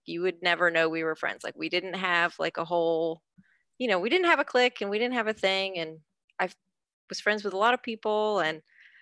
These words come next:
um, but, you know, I was, was always super self-conscious. I was like, "Oh, you know, am I girly enough? Is my hair ugly?" You know,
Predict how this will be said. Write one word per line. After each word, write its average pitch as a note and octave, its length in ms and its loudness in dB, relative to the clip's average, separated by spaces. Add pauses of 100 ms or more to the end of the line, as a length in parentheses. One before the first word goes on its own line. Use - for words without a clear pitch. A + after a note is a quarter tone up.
(200)
um, F3 420 -2 (100)
but, A#3+ 140 6
you B3+ 60 -2
know, B3+ 100 8
I A#3+ 80 8
was, B3 220 0 (180)
was F#3+ 140 -6
always G3 300 2
super G3 280 -4
self-conscious. E3 880 0
I D#3+ 40 -4
was E3 240 -6
like, E3 240 -2
"Oh, A#3+ 340 -2
you G#3+ 160 -6
know, G3+ 480 -4 (600)
am F3 60 -4
I F3 60 0
girly C4+ 320 4
enough? B3+ 340 0
Is E3+ 160 -10
my E3+ 120 -2
hair A#3+ 320 0
ugly?" A#3 580 0
You F#3+ 60 -4
know, D#3+ 140 -6